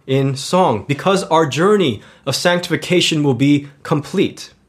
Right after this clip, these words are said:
The Spirit's work of changing us from one degree of glory to another will be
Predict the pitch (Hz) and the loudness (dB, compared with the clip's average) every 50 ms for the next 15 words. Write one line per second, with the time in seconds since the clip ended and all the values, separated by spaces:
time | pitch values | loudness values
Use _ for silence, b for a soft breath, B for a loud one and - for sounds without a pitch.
0 | _ _ _ _ b b b b b b b b b b - 147 - - - - | _ _ _ _ b b b b b b b b b b -6 -6 -6 -6 -8 -8
1 | - 190 208 220 220 220 214 214 - 160 151 151 185 202 196 - - 151 131 - | -4 0 2 4 4 4 2 0 -4 -6 -2 0 2 2 2 2 0 -2 -2 -2
2 | - - - 165 180 214 226 190 190 190 170 151 139 - - - 147 143 139 131 | -6 -6 -2 0 0 2 2 2 2 2 2 0 -2 -2 -2 0 2 2 2 2
3 | 131 B B B B B 120 139 175 190 208 214 190 170 127 135 165 175 175 151 | -2 B B B B B 2 4 4 4 4 4 2 2 0 0 0 0 0 0
4 | 135 151 156 165 175 165 165 - - 160 143 147 170 190 185 170 139 135 143 139 | -2 -2 0 2 2 0 0 -2 -2 -2 0 2 2 2 2 0 0 0 0 0
5 | 131 143 143 143 143 143 - | 2 2 0 0 -2 -6 -14